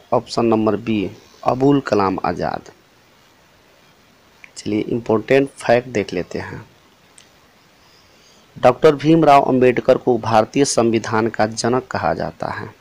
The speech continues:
वह भारत के प्रथम विधि एवं न्याय मंत्री थे। भारत की प्रथम महिला मुख्यमंत्री सुचेता कृपलानी थी।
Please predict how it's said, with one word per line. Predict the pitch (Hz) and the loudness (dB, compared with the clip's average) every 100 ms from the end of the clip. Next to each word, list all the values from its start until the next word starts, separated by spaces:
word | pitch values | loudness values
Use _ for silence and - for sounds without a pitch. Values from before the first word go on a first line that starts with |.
| - | -2
वह | 120 | 0
भारत | 110 113 117 123 | 0 2 0 0
के | - | -4
प्रथम | 117 123 - 135 | -6 -8 -8 -6
विधि | 123 120 117 131 139 - | -4 -4 -4 -4 -6 -4
एवं | 117 135 160 _ _ - | -2 -2 -4 _ _ -6
न्याय | 117 117 110 | -2 -2 -2
मंत्री | 107 101 - 104 | -4 -6 -10 -12
थे। | - 127 127 _ _ _ _ _ _ _ - | -12 -20 -20 _ _ _ _ _ _ _ -2
भारत | 113 127 | 0 0
की | - 143 135 _ _ - | 0 -4 -4 _ _ -2
प्रथम | 135 127 151 | -2 0 0
महिला | 147 127 127 | 0 0 0
मुख्यमंत्री | 123 123 - 117 110 107 131 | -2 -4 -6 -4 -4 -4 -4
सुचेता | 131 - 113 120 117 120 | -4 -8 -4 -4 0 -2
कृपलानी | - 107 - 90 87 80 | -2 -8 -6 -6 -6 -10
थी। | - 117 113 | -14 -18 -20